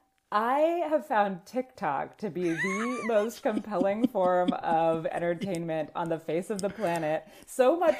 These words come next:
Speaker 1: so that I have had to put, like, bright line rules around it for myself, such that I am not allowed to open that app on any weekday for any reason whatsoever.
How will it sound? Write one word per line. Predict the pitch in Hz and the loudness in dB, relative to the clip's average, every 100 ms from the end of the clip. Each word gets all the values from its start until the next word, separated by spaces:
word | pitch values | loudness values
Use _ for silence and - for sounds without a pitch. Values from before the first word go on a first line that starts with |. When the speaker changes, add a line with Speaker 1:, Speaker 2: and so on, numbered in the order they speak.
| - | 2
Speaker 1:
so | 247 | 4
that | 226 190 | 4 6
I | 185 | 6
have | 214 | 4
had | 185 196 190 | 2 4 4
to | 233 | 0
put, | - 233 180 - | 0 2 2 2
like, | 165 143 131 | 2 0 -2
bright | 170 185 | 0 2
line | 196 180 170 | 4 2 2
rules | 147 170 185 180 | 0 0 0 0
around | 160 151 156 | 2 2 2
it | 156 | -2
for | - 165 | 0 -2
myself, | 151 151 151 151 151 - _ - | 0 -2 0 2 2 -2 _ -4
such | 202 170 - | 0 0 0
that | 165 156 - - - | 2 2 -2 -12 2
I | 202 | 4
am | 220 214 | 4 0
not | 202 214 | 2 2
allowed | 202 214 196 196 | 2 2 0 0
to | - | -2
open | 185 170 233 226 226 | 0 0 0 -2 0
that | 185 - | 0 0
app | 156 160 - - | 0 0 -2 -4
on | 165 165 - _ | -2 -2 -10 _
any | 175 202 240 226 | 0 0 0 -2
weekday | 185 220 - 175 151 147 - - | -4 -6 -2 -2 2 0 0 2
for | 196 214 | 2 8
any | 220 262 | 8 8
reason | 247 220 214 170 165 | 6 4 4 2 6
whatsoever. | 165 - - 208 190 180 202 | 4 4 4 8 8 10 6